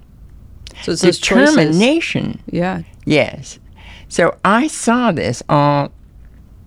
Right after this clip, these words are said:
Speaker 2: during my life. I mean, it was really
Speaker 1: If life had been easier.
Speaker 2: I, if life had been easier, I don't think I would have been where I am. Uh,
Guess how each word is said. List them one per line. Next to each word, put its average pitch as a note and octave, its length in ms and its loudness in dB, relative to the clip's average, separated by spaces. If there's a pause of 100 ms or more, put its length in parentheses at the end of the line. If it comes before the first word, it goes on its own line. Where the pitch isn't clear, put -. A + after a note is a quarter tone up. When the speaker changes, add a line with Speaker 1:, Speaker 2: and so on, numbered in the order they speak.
(140)
Speaker 2:
during C#3 260 0
my C3 140 -2
life. - 360 -8
I - 60 -4
mean, A#2+ 180 -4
it G#2+ 40 -2
was A2+ 160 -4
really C3 340 -4 (1800)
Speaker 1:
If F#3+ 140 -6
life G3 280 0
had E3+ 200 -2
been D#3+ 180 0
easier. D#3 560 -2 (1080)
Speaker 2:
I, - 200 -2
if D#3 160 -2
life E3+ 320 0
had E3+ 180 -4
been D3 140 0
easier, C#3 420 -2
I D3+ 120 0
don't D3 240 -6
think C3+ 160 -4
I C#3 80 0
would C3+ 160 -2
have B2+ 240 -8
been C#3 220 -2
where B2+ 220 -2
I C3 140 -4 (880)
am. C3 320 -4 (1300)
Uh, C#3 460 -4